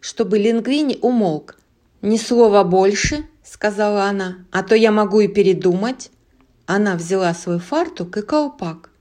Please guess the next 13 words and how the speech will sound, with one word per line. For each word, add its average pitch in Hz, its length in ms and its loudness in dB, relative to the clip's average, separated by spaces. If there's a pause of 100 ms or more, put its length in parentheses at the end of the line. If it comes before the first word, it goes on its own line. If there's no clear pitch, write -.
(480)
«Просто 233 440 0
скажи 220 420 -2
мне, 196 240 0
что - 220 -2
эта 202 200 2
крыса 311 420 -2
хочет 208 460 -6
приготовить». 180 800 -6 (320)
Реми 247 480 0
раскрыл 233 500 -2
поваренную 180 720 -2
книгу 208 340 -4
Гюсто 214 600 -6